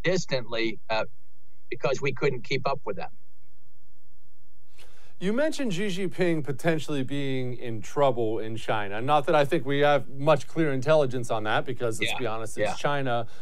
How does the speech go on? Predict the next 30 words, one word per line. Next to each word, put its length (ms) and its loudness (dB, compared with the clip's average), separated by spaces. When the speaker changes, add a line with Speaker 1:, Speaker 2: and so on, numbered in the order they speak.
Speaker 2:
But 280 8
I 100 8
think 180 8
in 60 4
the 80 4
minds 380 4
of 120 2
most 300 4
people, 320 2
and 80 4
I'll 140 6
be 160 2
honest, 400 0
certainly 340 2
in 100 2
my 200 4
tiny 360 0
mind, 440 -2
I 120 2
picture 380 2
Xi 220 0
Jinping 540 0
sitting 380 2
up 200 2
there 160 2
on 160 0
some 200 2
fancy 460 0
Chinese 560 2
throne 480 4